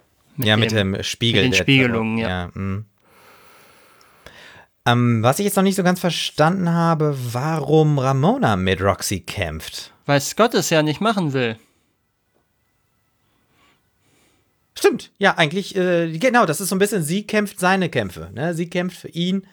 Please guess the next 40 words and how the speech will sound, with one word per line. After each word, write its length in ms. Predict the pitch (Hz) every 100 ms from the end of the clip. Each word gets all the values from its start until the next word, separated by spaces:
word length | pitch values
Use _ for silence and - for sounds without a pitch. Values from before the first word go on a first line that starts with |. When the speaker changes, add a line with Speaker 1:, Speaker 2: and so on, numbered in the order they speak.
| _ _
Speaker 1:
Ja. 80 | 139
Speaker 2:
Ja, 60 | 131 _ - - - - - 143
Speaker 1:
Jetzt 200 | 170 202
hatten 100 | 220
Speaker 2:
und 60 | 185
Speaker 1:
wir 40 |
Speaker 2:
das 80 | 143
Speaker 1:
grad, 100 | 160
Speaker 2:
stimmt. 120 | 185
Speaker 1:
jetzt 160 | 190 -
hatten 200 | 190 196
wir 140 | 180
gerade, 600 | 165 156 175 196 196 180 139
bei 120 | 160 160
der 160 | 170
Drehung 560 | 156 156 185 240 247 170
hatten 220 | 190 202
wir 80 | 180
jetzt 160 | 151
grad 180 | - 185
mal 180 | 196 175
so 140 | 165
einen 260 | 175 175 165
Shot, 520 | - 180 - - - -
wo 140 | 160
ich 140 | 143
mich 180 | 165 147
doch 220 | 170 165 -
an, 420 | 151 151 147 147
ähm, 640 | 147 147 147 143 139 139 139 - - - - - - _
na, 180 | 147 147 - -
wie 100 | 139
hieß 200 | 147 143
er 80 | 135
denn, 160 | 131 127
erinnert 460 | 127 135 131 123
hab. 160 | 131 - - - _ _ _ _ _ -
Äh, 460 | 147 131 123 120 120 _ _ - - - - - - -
Sucker 340 | - 156 151 139
Punch. 400 | 143 135 -